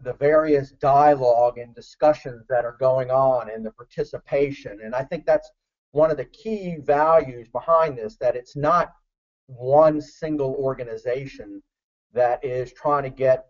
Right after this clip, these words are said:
uh, to self-serve on their agenda and whatnot, that this truly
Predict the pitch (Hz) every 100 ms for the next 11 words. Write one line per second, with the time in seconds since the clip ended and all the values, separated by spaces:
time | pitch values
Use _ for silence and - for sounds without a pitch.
0 | - 123 117 113 110 104 _ _ _ _
1 | 147 127 - _ _ _ - 165 - -
2 | 156 147 143 131 120 120 139 131 131 -
3 | 139 143 127 107 107 107 110 107 104 120
4 | 110 - 139 135 _ _ - 208 175 151
5 | 127